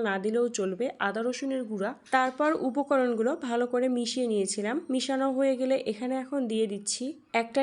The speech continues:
ডিম, তারপর আবারও ভালো করে মিশিয়ে নিচ্ছি। আমি এখানে একটা ডিম দিয়েছি, আপনারা চাইলে দুটা ডিমও কিন্তু এখানে দিতে পারেন। ডিমটা ভালো করে মিশিয়ে নেওয়া হয়ে গেলে তারপর দিয়ে দিচ্ছি ওয়ান ফোর্থ কাপের একটু কম সুজি। সুজিটা দেওয়ার আগে আমি কিন্তু সামান্য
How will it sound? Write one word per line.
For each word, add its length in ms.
ডিম, 160
তারপর 280
আবারও 240
ভালো 220
করে 120
মিশিয়ে 360
নিচ্ছি। 300
আমি 140
এখানে 240
একটা 280
ডিম 120
দিয়েছি, 280
আপনারা 320
চাইলে 200
দুটা 260
ডিমও 280
কিন্তু 220
এখানে 200
দিতে 260
পারেন। 220
ডিমটা 260
ভালো 220
করে 120
মিশিয়ে 340
নেওয়া 200
হয়ে 200
গেলে 160
তারপর 280
দিয়ে 220
দিচ্ছি 280
ওয়ান 220
ফোর্থ 300
কাপের 280
একটু 260
কম 120
সুজি। 300
সুজিটা 400
দেওয়ার 200
আগে 160
আমি 200
কিন্তু 220
সামান্য 340